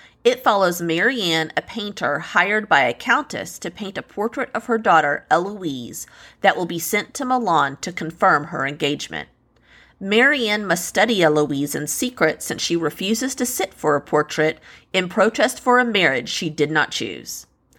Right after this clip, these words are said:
As they spend time together, they form a relationship that will impact them for the rest of their lives. I absolutely loved this movie. It is a beautiful story that just broke my heart.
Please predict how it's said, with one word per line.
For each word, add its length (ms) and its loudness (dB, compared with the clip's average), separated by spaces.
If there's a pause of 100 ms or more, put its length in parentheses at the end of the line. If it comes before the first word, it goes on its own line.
(380)
As 220 4
they 140 0
spend 380 -4
time 280 2
together, 400 2
they 180 2
form 400 0
a 80 -2
relationship 800 0
that 180 4
will 220 -4
impact 420 0
them 280 2
for 160 -6
the 100 2
rest 320 0
of 80 -4
their 160 0
lives. 600 -4 (960)
I 400 4
absolutely 1000 0 (120)
loved 560 2
this 200 -6
movie. 460 -10 (460)
It 140 4
is 220 0 (160)
a 140 2
beautiful 720 0
story 640 -2
that 320 -2
just 460 0
broke 200 0
my 160 -8
heart. 380 -2